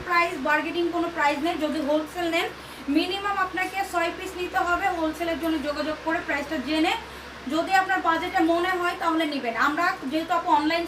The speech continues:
সেলার, অফলাইন সেলারও, যেহেতু আমাদের শোরুম আছে, আমাদের কিন্তু কাপড়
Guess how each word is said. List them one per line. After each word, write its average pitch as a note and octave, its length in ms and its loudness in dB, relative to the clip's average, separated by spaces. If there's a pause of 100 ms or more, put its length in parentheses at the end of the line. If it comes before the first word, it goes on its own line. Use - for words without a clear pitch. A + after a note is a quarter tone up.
সেলার, C#4 300 2 (420)
অফলাইন F#4 500 2
সেলারও, B3 360 0 (500)
যেহেতু D4 420 -2
আমাদের F#4 260 0
শোরুম F#4 320 -2
আছে, D#4 180 2
আমাদের D4+ 220 -2
কিন্তু F4 300 -4
কাপড় F4 320 2